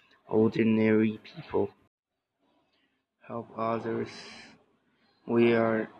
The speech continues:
educated to be a nice person, and many children remember it. So when they see other people are in trouble, they are willing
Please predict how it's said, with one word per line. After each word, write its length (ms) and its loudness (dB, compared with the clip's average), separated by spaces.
educated 800 -2
to 80 -8
be 240 0
a 40 2
nice 320 -2
person, 420 -4
and 220 -2
many 280 0
children 420 -4
remember 500 -2
it. 180 -2
So 140 0
when 480 -2
they 240 0
see 340 -4
other 480 2
people 300 0
are 180 8
in 220 2
trouble, 540 2
they 240 -2
are 260 2
willing 500 -2